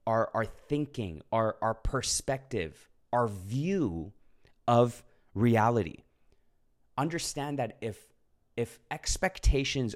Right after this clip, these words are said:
are beliefs we have about reality or the outcome of events, that will certainly shape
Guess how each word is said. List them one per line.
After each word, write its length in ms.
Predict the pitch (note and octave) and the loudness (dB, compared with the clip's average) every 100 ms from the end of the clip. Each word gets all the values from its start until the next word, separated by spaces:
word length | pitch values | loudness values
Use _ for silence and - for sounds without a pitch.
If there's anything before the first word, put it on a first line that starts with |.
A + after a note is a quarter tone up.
| - | 2
are 160 | G#2+ | 4
beliefs 500 | G2 G#2+ G2 C3+ - | 4 2 4 2 0
we 140 | C3+ A#2+ | -2 -2
have 380 | - A2+ G#2+ | 2 4 4
about 320 | F#2+ D#2 G2+ - | 2 -2 -4 -4
reality 800 | G2 G2+ G2 G2+ G#2+ G2+ F#2 - | -12 -10 -8 -6 -6 -6 -10 -10
or 160 | G#2 G#2 | -10 -10
the 180 | G#2+ - | -12 -16
outcome 560 | A2+ C3+ C3+ - B2+ A2 - | -14 -14 -16 -12 -10 -12 -14
of 220 | A2 A2 - | -14 -14 -16
events, 760 | G2 E2 A#2 B2+ E2+ - - - _ - - _ _ _ - | -20 -12 -10 -10 -12 -16 -20 -20 _ -20 -20 _ _ _ -12
that 260 | C3+ C3+ C3 | -8 -6 -6
will 160 | C#3+ | -6
certainly 720 | C#3 - - D3 C#3 C3 C3 B2+ | -6 -8 -8 -6 -6 -8 -8 -8
shape 580 | - - - C#3 B2 | -10 -12 -8 -6 -8